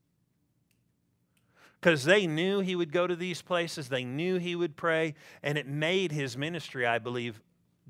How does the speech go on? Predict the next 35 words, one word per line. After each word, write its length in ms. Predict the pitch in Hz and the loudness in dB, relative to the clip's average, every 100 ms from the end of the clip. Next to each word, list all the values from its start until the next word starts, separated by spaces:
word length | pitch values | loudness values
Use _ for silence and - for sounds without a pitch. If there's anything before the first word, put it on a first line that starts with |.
| 120 | -16
totally 400 | - 151 135 117 | -2 0 0 -4
different. 460 | 110 110 95 82 _ _ _ _ _ _ _ _ _ _ _ _ _ - - - - | -4 -8 -10 -20 _ _ _ _ _ _ _ _ _ _ _ _ _ -20 -20 -20 0
But 200 | 143 156 | 0 4
notice 380 | 180 220 196 | 2 2 0
this 240 | - 165 - | -2 -4 -4
in 100 | 143 | -2
verse 260 | 143 143 | -2 -2
thirty-seven, 680 | - 151 135 117 160 139 101 - | -4 -6 -6 -4 -2 -2 -4 -8
"And 400 | 151 170 180 180 | -4 -2 -2 -4
he 300 | 139 160 165 | -8 -8 -8
took 420 | 160 - 160 160 | -10 -6 -4 -4
with 300 | - 139 143 | -2 -2 -2
him." 200 | 151 139 | -2 -6
So 160 | 104 131 | -6 -6
he 60 | 123 | -6
said, 160 | 120 | 0
"Everybody 300 | 143 240 233 | 2 2 0
sit." 440 | 208 - 247 156 - - - - - | 0 6 6 6 -2 -20 -20 -12 -2
But 200 | 135 127 | 0 4
then 180 | 185 | 4
it 100 | 208 | 4
says, 280 | 165 170 156 | 2 2 2
"And 260 | 135 156 165 | 0 0 0
he 80 | 143 | -4
took 320 | - 170 151 | -2 -4 0
with 220 | 151 151 | -2 0
him 240 | 151 110 | -4 -6
Peter 560 | 110 - 139 135 165 233 _ _ - _ _ | -6 -4 -2 0 0 -2 _ _ -20 _ _
and 160 | 117 113 | -2 -2
the 80 | 110 | -2
two 240 | - 165 | -6 -8
sons 440 | 147 156 143 135 | -6 -4 -4 -4
of 120 | 117 107 | -6 -4
Zebedee, 560 | 120 139 131 104 110 123 _ _ _ _ _ _ _ _ _ - - - - _ _ | 2 4 2 -2 -6 -10 _ _ _ _ _ _ _ _ _ -20 -20 -20 -20 _ _
and 600 | 151 185 185 143 139 139 | 4 4 4 2 0 -6